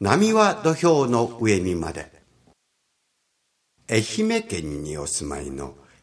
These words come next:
菊池忠則さんの句。外国の力士が主流国技館。外国の力士が主流国技館。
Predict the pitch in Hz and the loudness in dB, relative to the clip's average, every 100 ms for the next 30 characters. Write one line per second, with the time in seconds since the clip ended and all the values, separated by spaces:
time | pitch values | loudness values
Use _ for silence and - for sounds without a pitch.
0 | _ - - 180 185 - 170 151 165 _ | _ -16 -8 -4 -4 -2 -4 -4 -12 _
1 | - 110 175 208 196 117 - - 80 65 | -6 -2 2 4 4 2 -2 -4 -8 -8
2 | 69 80 80 - - _ _ _ _ _ | -10 -12 -14 -18 -20 _ _ _ _ _
3 | _ _ _ _ _ _ _ _ _ _ | _ _ _ _ _ _ _ _ _ _
4 | 95 110 101 107 98 - 101 87 87 92 | -2 0 0 -2 -6 -4 -4 -2 -4 -10
5 | - _ 101 117 123 - - 202 208 202 | -20 _ -4 -2 0 -2 0 2 2 2
6 | 180 170 165 147 - - _ - 107 107 | -2 2 2 0 -6 -14 _ -10 -6 -2
7 | 101 - - 71 - _ _ _ _ _ | -2 -4 -8 -12 -14 _ _ _ _ _
8 | _ _ _ _ _ _ _ - 110 104 | _ _ _ _ _ _ _ -2 0 0
9 | 107 98 - 98 92 85 87 - _ 104 | -2 -8 -4 -4 -2 -4 -8 -20 _ -2
10 | 120 139 - 233 220 208 208 185 175 165 | -2 2 2 4 4 2 0 0 2 0
11 | 147 117 - - 117 - 107 92 - 80 | 0 -8 -16 -8 -6 -4 -4 -4 -6 -10